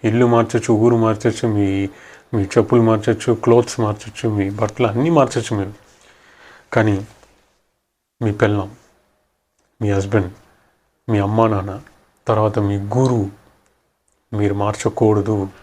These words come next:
ఇది ధర్మం, అర్థమై ఉంటుంది. అంటే ఆ గురువు అంటే అసలు ఎంత పవర్ అనేది, ఆ వాల్యూని అందరూ తెలుసుకోండి. ఆ వాల్యూని వదిలి మనం బయటికి వెళితే అస్సలు ప్రశాంతత ఉండదు.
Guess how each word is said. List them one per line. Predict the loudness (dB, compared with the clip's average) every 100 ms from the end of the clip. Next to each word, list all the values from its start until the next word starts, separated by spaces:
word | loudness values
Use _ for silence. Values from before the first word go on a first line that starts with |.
| _ _ _ _ _ _ _ _ -4
ఇది | -2
ధర్మం, | 0 0 0 -2 -4 -8 -18 _ _ _ _ _ _ _ _ _ -2
అర్థమై | 2 2 2
ఉంటుంది. | 0 -4 -6 -10 -20 _ _ _ _
అంటే | -4 0 2 2 2
ఆ |
గురువు | 4 4 6
అంటే | 6 4
అసలు | 2 0
ఎంత | 0 0 0
పవర్ | 0 0 4 2
అనేది, | 2 -4 -8 -16 _ -20 _ _ _ _ _ _ _ _ _
ఆ | -2
వాల్యూని | 0 2 2 4 2
అందరూ | 2 2
తెలుసుకోండి. | 2 2 0 0 0 0 -4 -8 _ _ _ _ _ -2
ఆ |
వాల్యూని | 0 2 2 2 0 0 2
వదిలి | 4 6 4
మనం | 2 2
బయటికి | 2 2 2 0
వెళితే | -2 -4 -6 -6 -14 _ _ _ _ _ -12
అస్సలు | -10 0 2
ప్రశాంతత | 2 0 0 0 2 0
ఉండదు. | 0 -2